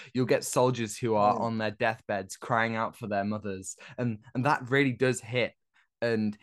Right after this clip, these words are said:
Speaker 1: it hits just as equally here, but I just don't know why they, like, there are
Speaker 2: It's the
Speaker 1: so
Speaker 2: most
Speaker 1: there's
Speaker 2: messed up
Speaker 1: <laughs> so
Speaker 2: thing.
Speaker 1: so there's, there's, there's, there's the kind of three characters who just kind of get away with all their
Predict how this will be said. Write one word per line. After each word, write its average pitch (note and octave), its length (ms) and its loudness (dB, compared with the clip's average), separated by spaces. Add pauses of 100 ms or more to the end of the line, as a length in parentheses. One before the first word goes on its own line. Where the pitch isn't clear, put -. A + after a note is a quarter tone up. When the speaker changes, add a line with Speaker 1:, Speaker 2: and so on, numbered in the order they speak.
Speaker 1:
it C3+ 180 2
hits D3+ 240 -2
just E3 160 -2
as C#3 160 -4
equally C#3+ 320 0
here, A#2+ 400 2 (240)
but B2 240 2 (180)
I F3 140 0
just D3 220 -4
don't C3 240 2
know A2+ 180 0
why A2+ 320 -2
they, A#2 280 0 (280)
like, D3+ 260 -2
there D#3+ 240 4
are C#3 180 0 (300)
Speaker 2:
It's G#4 200 2
the A4+ 80 4
Speaker 1:
so A4 60 2 (140)
Speaker 2:
most D#3 120 4
Speaker 1:
there's G#3 140 6
Speaker 2:
messed - 260 2
up C#4 120 4
Speaker 1:
<laughs> - 80 -12
so - 40 -2
Speaker 2:
thing. A3+ 280 4 (680)
Speaker 1:
so G#3 160 4
there's, F#3+ 220 6 (200)
there's, E3+ 300 4
there's, D#3+ 400 -2
there's F3+ 180 -2
the G#3 120 -4
kind A3+ 180 -2
of - 120 -6
three E3+ 240 -4
characters C#3 560 0
who A#2+ 160 -4
just C3+ 160 -10
kind F3+ 140 0
of C#3 100 -2
get B2 200 4
away A2+ 200 6
with A2 120 -2
all A2 180 2
their G#2+ 220 -2